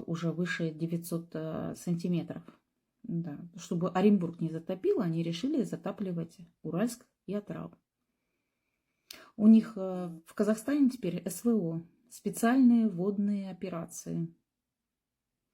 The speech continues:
В Украине они ведут специальную военную обосрацию, а в Казахстане они решили устроить специальную водную обосрацию.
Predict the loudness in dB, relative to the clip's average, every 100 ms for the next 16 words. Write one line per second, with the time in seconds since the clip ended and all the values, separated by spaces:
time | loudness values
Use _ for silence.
0 | _ _ _ _ _ _ _ -20 -20 -12
1 | -4 4 8 8 6 2 2 0 0 -4
2 | -6 -4 -4 -2 0 4 4 4 2 -4
3 | -2 -2 0 -2 -2 -4 0 0 2 -2
4 | -4 -10 -10 -10 _ _ _ _ _ _
5 | -10 -6 -4 -6 -6 -8 -8 -10 -10 -12
6 | -14 -14 -16 -16 -18 -8 -2 -2 -2 -2
7 | 4 4 4 -2 -6 -8 -8 -10 -14 -12
8 | -12 -14 _ -20 -20 _ -8 2 6 8
9 | 6 2 -4 -4 -4 -6 -12 _ _ _
10 | _ -6 -6 -6 -8 -8 -12 -12 -12